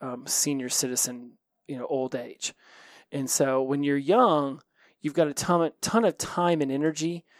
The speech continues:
but very little money. And you're being controlled by the people around you. You don't really have free will. You have, you, you're, what you do in your life is very much predicated by, uh, what the adults in their lives are willing to, and, and able to allow you to do.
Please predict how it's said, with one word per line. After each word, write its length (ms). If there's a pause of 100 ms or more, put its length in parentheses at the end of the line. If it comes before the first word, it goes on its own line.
(140)
but 140
very 320
little 280
money. 440 (680)
And 100
you're 100
being 220
controlled 540
by 160
the 120
people 440
around 540
you. 140 (760)
You 80
don't 160
really 200
have 440
free 320
will. 340
You 200
have, 200
you, 260
you're, 420 (300)
what 180
you 160
do 260
in 100
your 160
life 280
is 140
very 200
much 200
predicated 560
by, 280 (360)
uh, 160
what 240
the 100
adults 480
in 60
their 160
lives 440 (300)
are 460
willing 380
to, 120
and, 200
and 120
able 280
to 320
allow 300
you 240
to 140
do. 360